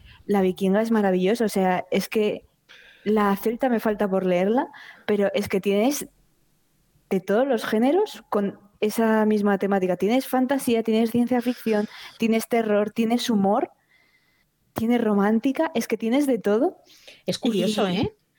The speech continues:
Speaker 2: Lo que dan los cerebros, que con el mismo tema a veces te plantean una situación súper concreta
Speaker 1: Mm.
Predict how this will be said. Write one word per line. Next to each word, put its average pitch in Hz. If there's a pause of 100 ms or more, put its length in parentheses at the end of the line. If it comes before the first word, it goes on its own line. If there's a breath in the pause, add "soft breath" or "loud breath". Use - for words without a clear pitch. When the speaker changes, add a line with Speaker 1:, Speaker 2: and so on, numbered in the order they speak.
(160)
Speaker 2:
Lo 208
que 202
dan 180
los 233
cerebros, 240
que 226
con 196
el 175
mismo 233 (340 loud breath)
tema 220
a 196
veces 214
te 233
plantean 214
una 208
situación 208
súper 208
concreta 196
Speaker 1:
Mm. 220